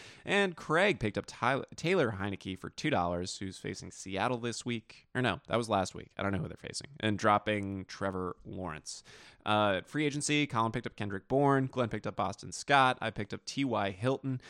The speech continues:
Colin picked up Sony Michel. Great pickup there, I think. Uh, and Deonta Foreman. Okay pickup there. Uh, Matt picked up Foster Moreau.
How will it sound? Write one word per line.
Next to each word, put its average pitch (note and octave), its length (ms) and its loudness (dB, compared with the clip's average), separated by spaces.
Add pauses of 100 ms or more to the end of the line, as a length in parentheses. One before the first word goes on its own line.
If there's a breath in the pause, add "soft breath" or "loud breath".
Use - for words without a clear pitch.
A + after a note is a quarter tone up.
(180 loud breath)
Colin E3+ 200 0
picked D#3 200 -2
up D3 80 -2
Sony A#2+ 280 0
Michel. D#3+ 680 2 (260)
Great G2 220 -4
pickup G2 260 -4
there, G#2 220 4
I A2+ 80 2
think. B2 360 -4
Uh, G2 360 0
and G#2+ 280 -2
Deonta G#2 360 0
Foreman. G#2+ 540 0 (240)
Okay F2+ 300 -4
pickup D#2+ 280 -10
there. E2+ 220 -4 (380 loud breath)
Uh, A2 240 4
Matt C#3 240 2
picked C#3+ 180 -2
up A2 120 -2
Foster G#2+ 320 4
Moreau. B2 540 2